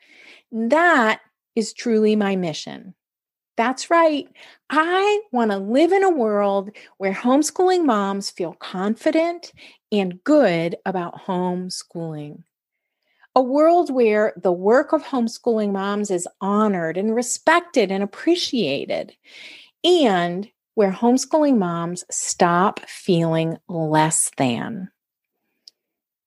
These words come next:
Because what happens when homeschooling moms feel confident? They can tune into what their children need. <laughs>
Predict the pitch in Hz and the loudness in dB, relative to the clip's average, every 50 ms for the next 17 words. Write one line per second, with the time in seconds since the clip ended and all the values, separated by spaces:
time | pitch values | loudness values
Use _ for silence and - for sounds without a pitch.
0 | _ - 233 - 262 247 220 226 220 226 254 269 269 - 196 190 202 240 - 311 | _ -6 -2 0 0 0 0 2 2 2 2 0 0 -2 0 0 0 2 2 2
1 | 320 320 311 294 311 285 269 277 302 302 277 - - 320 294 294 277 285 285 294 | 2 2 0 0 2 2 2 2 0 0 -4 -4 -2 -2 0 0 0 0 0 -2
2 | 294 277 - - 294 277 285 - - 277 285 285 277 - 311 294 311 320 311 294 | -2 -2 -2 -2 -2 -2 -2 -2 -2 0 0 -2 -2 -4 -2 -2 -2 -2 -4 -6
3 | - _ 220 208 - _ _ _ _ _ _ _ _ _ _ _ _ _ _ _ | -8 _ -10 -12 -12 _ _ _ _ _ _ _ _ _ _ _ _ _ _ _
4 | _ _ _ _ _ _ 220 _ - 220 226 254 247 - - 311 320 285 302 _ | _ _ _ _ _ _ _ _ 2 2 2 0 -2 -4 -4 -4 -4 -4 -4 _
5 | - - - 208 202 202 220 247 285 311 - 180 185 196 208 - 285 294 247 226 | -12 -8 -4 0 0 2 2 2 0 -2 -4 -4 -4 -4 -4 -4 -4 -4 -2 -2
6 | 170 165 - - 269 262 254 - - - 180 170 170 196 208 208 214 226 247 247 | -4 -4 -4 -4 -4 -4 -4 -6 -6 -4 -4 -4 -4 -4 -4 -4 -2 -2 -2 -4
7 | 240 _ _ _ 262 247 262 311 349 359 311 226 185 165 156 151 151 170 185 196 | -6 _ _ _ 0 2 2 4 4 2 2 2 2 0 -4 -6 -8 -8 -6 -4
8 | 180 185 160 - | -4 -6 -6 -8